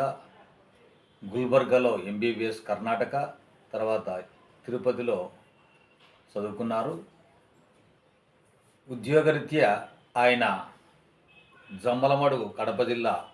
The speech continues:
కాంబేల్ హాస్పిటల్లో, అలానే పులివెందుల్లో సొంతంగా హాస్పిటల్ నెలకొల్పి అక్కడనే తన యొక్క ప్రాక్టీస్ కొనసాగించారు. అందరికీ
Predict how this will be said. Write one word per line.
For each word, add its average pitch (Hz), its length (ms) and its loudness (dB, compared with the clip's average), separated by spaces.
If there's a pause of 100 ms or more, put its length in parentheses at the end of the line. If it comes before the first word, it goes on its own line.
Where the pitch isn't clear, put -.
(120)
కాంబేల్ 120 360 2
హాస్పిటల్లో, 127 640 -2 (280)
అలానే 139 240 2
పులివెందుల్లో 147 880 2
సొంతంగా 123 420 0
హాస్పిటల్ 113 500 -4
నెలకొల్పి 110 720 -6 (280)
అక్కడనే 113 560 -4 (1700)
తన 120 120 -2
యొక్క 117 220 -4
ప్రాక్టీస్ 107 520 -2 (440)
కొనసాగించారు. 120 880 2 (720)
అందరికీ 143 760 4